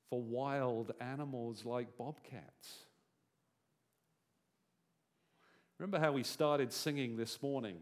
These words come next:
Uh, Rebecca, thank you for that one. Lion and lamb. Jesus is the Lamb of God,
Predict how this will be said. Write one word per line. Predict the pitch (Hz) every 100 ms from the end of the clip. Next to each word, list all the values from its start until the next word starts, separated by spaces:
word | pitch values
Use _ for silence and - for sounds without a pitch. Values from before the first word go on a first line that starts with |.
| 92
Uh, | 104 104 104
Rebecca, | 107 113 117 113
thank | 101 120 117
you | 123
for | 110
that | 113 120 127
one. | 127 131 - - - - _ _ _ _ _ _ _ _ 110
Lion | 113 135 156 165 160 165 147 123 -
and | 120 117
lamb. | 117 127 113 80 _ _ _ _ _ _ _ _ _ _ _ _ _ _ _
Jesus | - 156 151 156
is | 165 294 277
the | 139
Lamb | 113 123 113
of | 104
God, | 98 170 226 170